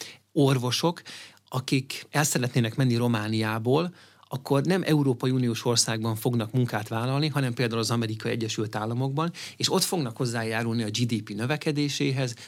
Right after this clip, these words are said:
a versenyképességhez, a kreativitáshoz, illetve a kutatáshoz, illetve a fejlesztéshez.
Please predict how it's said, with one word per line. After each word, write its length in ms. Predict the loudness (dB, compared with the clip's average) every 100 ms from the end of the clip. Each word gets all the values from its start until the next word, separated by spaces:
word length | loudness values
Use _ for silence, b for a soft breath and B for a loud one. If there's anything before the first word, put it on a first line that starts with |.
| B
a 100 | -4
versenyképességhez, 1400 | 0 2 2 0 0 -2 -2 -4 -2 -4 -2 -4 -4 -6 B B B B -6
a 120 | -2
kreativitáshoz, 1080 | 2 4 2 2 2 2 0 0 0 0 0
illetve 360 | 0 -2 0
a 60 | 0
kutatáshoz, 680 | 0 0 -2 -4 -4 -4 -2
illetve 360 | -2 -2 -4
a 60 | -4
fejlesztéshez. 1120 | 0 0 0 -4 -4 0 0 0 -8 -6 -6